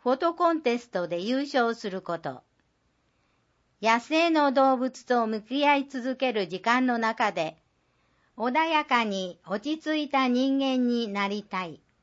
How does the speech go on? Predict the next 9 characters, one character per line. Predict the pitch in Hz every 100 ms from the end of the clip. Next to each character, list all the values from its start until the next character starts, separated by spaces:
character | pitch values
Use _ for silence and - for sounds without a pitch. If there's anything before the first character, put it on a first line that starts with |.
| _ -
と | 311
も | 269 151 _
語 | 175 175 156
り | 151
ま | 127 156
す。 | 160 _ _ _ _ _ _ _ _ _ _ _ _ _ _ _ _ _
シ | - -
ャ |
ッ | 320